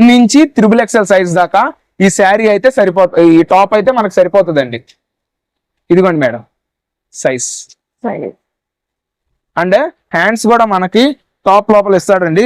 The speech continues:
Speaker 1: స్టిచ్చింగ్ చేయించుకోవడానికి. ఇదిగోండి మేడం హ్యాండ్స్. ఇది ఒక కలర్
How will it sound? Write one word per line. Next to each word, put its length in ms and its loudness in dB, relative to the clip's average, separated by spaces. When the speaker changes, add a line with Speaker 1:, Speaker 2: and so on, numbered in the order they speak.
Speaker 1:
స్టిచ్చింగ్ 360 2
చేయించుకోవడానికి. 600 0
ఇదిగోండి 380 0
మేడం 240 -4
హ్యాండ్స్. 340 -4
ఇది 180 4
ఒక 100 -4
కలర్ 220 0